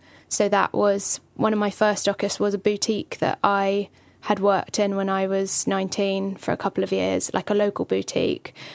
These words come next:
And it was just a case of, like, knocking on people's doors, walking around. I had the, I have this pink case, I still use it now, stuffed with thirteen cushions. And I'd just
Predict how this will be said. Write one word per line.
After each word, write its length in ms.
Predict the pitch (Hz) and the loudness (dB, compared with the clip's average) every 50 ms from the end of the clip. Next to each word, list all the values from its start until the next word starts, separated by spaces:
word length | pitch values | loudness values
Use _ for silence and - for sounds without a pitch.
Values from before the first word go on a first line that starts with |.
| - - - | -14 -4 0
And 260 | - 202 202 202 202 - | 0 2 2 0 -2 -4
it 100 | - - | -4 -4
was 120 | - 226 - | -4 -2 -2
just 180 | - 269 - | -2 0 0
a 60 | 285 | 0
case 320 | - - 302 302 269 - - | 2 4 4 4 2 0 -4
of, 120 | 208 - | -6 -2
like, 280 | 226 208 - - - - - - | 0 0 2 0 0 -4 -6 -4
knocking 380 | - 233 233 226 - - 240 233 | -2 0 0 -2 -2 -2 0 0
on 80 | 233 | 0
people's 380 | 226 - 240 226 - 220 226 - | 0 -2 -2 -2 0 -2 0 2
doors, 580 | - 254 247 240 240 240 240 247 247 - - - - - - - - - - - - | 2 2 2 2 2 2 2 0 0 0 -4 -6 -8 -16 -20 -20 -20 -20 -18 -4 0
walking 400 | 233 247 240 240 - 247 233 233 | 0 0 2 0 0 0 0 0
around. 420 | 226 226 220 220 220 226 220 220 - - _ - - | 2 2 2 2 2 2 0 -2 -4 -8 _ -6 -4
I 40 | - | -2
had 180 | - 233 - | -2 -2 -2
the, 200 | - 220 196 - | -2 -2 -2 0
I 40 | - | 0
have 160 | 208 220 220 | 0 0 0
this 140 | 202 214 202 | 0 -2 -2
pink 280 | - - 226 214 202 - | -2 -2 -2 -2 -2 0
case, 320 | - 208 202 202 196 - | 0 2 2 2 2 0
I 80 | 196 190 | -2 -2
still 240 | - - - 185 185 | -2 0 0 0 2
use 240 | 185 185 185 185 | 2 2 2 2
it 100 | - - | 0 0
now, 380 | - 190 190 190 196 196 196 190 - - - - - - | 0 0 2 2 2 2 0 -2 -8 -14 -20 -20 -20 -6
stuffed 720 | - - - - - - 240 208 190 - - - - - | -2 0 2 2 4 4 4 4 2 0 -4 -6 -4 -2
with 160 | 202 202 196 - | -2 -2 -2 -2
thirteen 580 | - - 214 208 202 190 - 208 196 196 196 | 0 2 2 2 2 2 0 0 0 0 -2
cushions. 760 | 190 - 208 196 - - 196 175 185 190 202 196 - - - - - - - - - - - | -2 -2 -2 0 0 2 2 2 2 0 0 0 0 0 0 -2 -8 -20 -20 -20 -6 -2 0
And 100 | 202 190 | 2 2
I'd 200 | 185 180 233 233 | 4 4 4 4
just 240 | 214 202 - - | 4 4 2 0